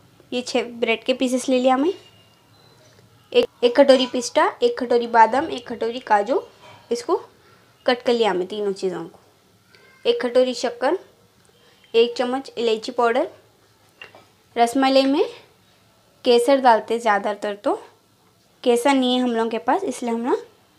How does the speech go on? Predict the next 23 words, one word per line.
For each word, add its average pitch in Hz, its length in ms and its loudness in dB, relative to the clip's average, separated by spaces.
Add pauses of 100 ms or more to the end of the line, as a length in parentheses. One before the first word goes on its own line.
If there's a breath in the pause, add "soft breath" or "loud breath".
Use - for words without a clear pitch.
yellow 240 260 2
food 240 220 -2
color 226 240 -4
add 269 220 -2
कर 185 100 -8
लेंगे। - 1000 -2
एक 254 140 2
चम्मच 294 340 0 (340)
custard 254 340 -2
का 294 120 -2
powder 233 300 4
ले 208 160 -4
लेंगे। 185 240 -8 (260)
चलिए, 214 300 -4
बनाना 240 400 -4
शुरू 233 260 -6
करेंगे 240 420 -2 (220)
bread 226 280 -2
की 320 180 -2
रसमलाई। 240 520 -4 (1700)
एक 240 200 -4
भगोने 233 340 -4
में 302 160 0